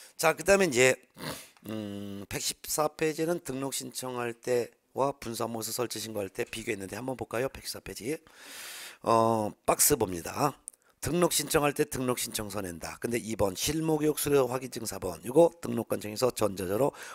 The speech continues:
확인 가능한 경우에는 제출하지 않는다. 그럼 결국 내는 것은 등록 신청서에다가, 삼, 반명함판 사진하고, 그다음에 반명함판 사진이 아니에요. 이거 고쳐놓으세요. 반명함판 사진을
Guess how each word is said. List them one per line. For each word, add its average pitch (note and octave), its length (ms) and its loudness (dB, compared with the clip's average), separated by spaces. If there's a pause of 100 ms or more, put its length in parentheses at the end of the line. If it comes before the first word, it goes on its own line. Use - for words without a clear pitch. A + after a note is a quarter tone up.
확인 C#3+ 360 -2
가능한 G#2 360 -4
경우에는 G2 380 -6
제출하지 G2 420 -10
않는다. F2+ 640 -10 (540)
그럼 E3+ 120 0
결국 D#3+ 280 4
내는 B2 180 6
것은 C3+ 240 2
등록 A2+ 240 -6
신청서에다가, F#2 640 0 (300)
삼, - 240 0 (320)
반명함판 F#2+ 720 4
사진하고, F2+ 680 2 (220)
그다음에 - 320 -10
반명함판 E3+ 480 6
사진이 C3+ 280 2
아니에요. F#2 240 0
이거 C3 260 4 (300)
고쳐놓으세요. F#2 420 -6
반명함판 A#2+ 500 -4
사진을 B2+ 360 2